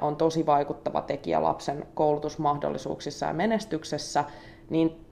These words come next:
siinä rupesi näkymään tavallaan se, että afroamerikkalaiset pääsi kans kunnolla kiinni taloudellisiin mahdollisuuksiin, kun rotuerottelulait esimerkiksi etelässä päättyi.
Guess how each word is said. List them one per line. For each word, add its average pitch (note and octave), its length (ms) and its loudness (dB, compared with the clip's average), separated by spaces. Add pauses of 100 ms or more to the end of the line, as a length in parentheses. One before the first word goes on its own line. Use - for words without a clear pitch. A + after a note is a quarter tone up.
siinä E3+ 200 4
rupesi F#3 340 2
näkymään D#3+ 440 0
tavallaan C#3 400 2
se, D3 160 0
että D3+ 280 0
afroamerikkalaiset C#3+ 720 -2
pääsi C#3+ 220 -2
kans D3 240 -2 (200)
kunnolla D3+ 360 4
kiinni D3 480 -2 (400)
taloudellisiin D3+ 600 10
mahdollisuuksiin, C#3+ 800 2
kun C#3+ 220 -2
rotuerottelulait D3 1040 4
esimerkiksi C#3 580 -4 (100)
etelässä - 460 0
päättyi. - 520 -2